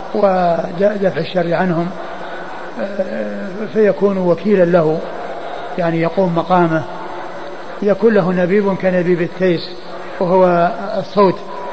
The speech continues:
الذي يحصل له من شدة الشهوة وللرغبة في، آه، الجماع.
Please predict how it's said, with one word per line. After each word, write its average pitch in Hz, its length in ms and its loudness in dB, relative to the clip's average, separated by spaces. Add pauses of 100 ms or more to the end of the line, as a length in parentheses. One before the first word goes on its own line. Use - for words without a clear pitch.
(340)
الذي 170 460 0
يحصل 185 400 -2
له 165 200 2
من 160 260 -4 (560)
شدة 175 240 -2 (180)
الشهوة 160 460 2 (440)
وللرغبة 170 760 0 (420)
في، 170 300 0 (300)
آه، - 1000 -6
الجماع. 175 420 0